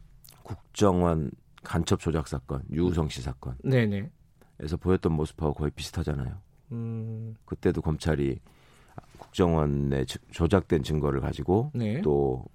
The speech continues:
Speaker 1: 증언도 국정원 직원이 와서 위증을 했었고
Speaker 2: 네.
Speaker 1: 비슷한 것 같아요.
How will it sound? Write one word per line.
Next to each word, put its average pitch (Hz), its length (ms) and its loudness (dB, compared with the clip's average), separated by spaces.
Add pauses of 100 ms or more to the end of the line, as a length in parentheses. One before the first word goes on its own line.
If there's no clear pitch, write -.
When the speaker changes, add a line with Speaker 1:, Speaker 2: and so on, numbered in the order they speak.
(580)
Speaker 1:
증언도 78 1200 2
국정원 76 360 0
직원이 67 320 -4
와서 64 280 -6 (100)
위증을 76 340 -2
했었고 - 600 -4
Speaker 2:
네. 120 340 -4 (100)
Speaker 1:
비슷한 82 340 -4
것 67 100 -4
같아요. 64 320 -10